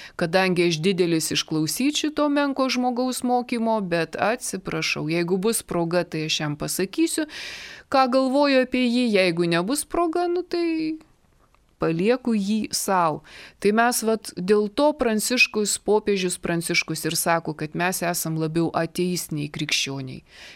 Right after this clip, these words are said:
krikščionys, nes mums, mes netikim tuo, ką sako Jėzus. Netikim. <laughs> Nesąmonės jisai moko, rodo ir aiškina,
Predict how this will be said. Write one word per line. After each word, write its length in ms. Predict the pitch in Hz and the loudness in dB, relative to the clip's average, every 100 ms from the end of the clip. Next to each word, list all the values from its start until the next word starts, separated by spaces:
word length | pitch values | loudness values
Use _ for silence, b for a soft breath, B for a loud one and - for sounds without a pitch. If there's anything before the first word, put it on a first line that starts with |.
| - | -8
krikščionys, 840 | 175 - - 175 165 156 151 - - | -4 -2 2 2 2 0 -2 -8 -8
nes 260 | 185 185 185 | -4 -4 -2
mums, 360 | 226 220 - - | -2 -2 -2 -2
mes 300 | 226 220 - | -2 -2 0
netikim 560 | 277 277 165 - 151 | -2 -2 -6 -4 -4
tuo, 380 | 151 220 233 170 b b b - | -4 -2 -2 -2 b b b -6
ką 140 | 170 | -4
sako 400 | - 196 185 170 | 0 0 0 -2
Jėzus. 640 | 160 190 170 - - - - | 0 0 0 -4 -10 -12 -6
Netikim. 640 | 311 392 392 - - - - _ - | -2 0 0 -4 -8 -12 -16 _ -12
<laughs> 240 | - 294 B B B - | -2 -2 B B B -6
Nesąmonės 840 | 262 349 349 427 403 269 196 165 175 | 0 0 2 2 4 4 4 2 -2
jisai 500 | - 202 190 160 - | -2 0 2 0 -4
moko, 640 | - 190 247 302 - 151 139 | -2 2 4 2 0 -2 -2
rodo 560 | 165 190 214 196 143 143 - | -2 2 2 2 -2 -4 -4
ir 220 | 165 170 | -4 -2
aiškina, 640 | - 185 185 - - 143 | -2 0 2 0 -4 -10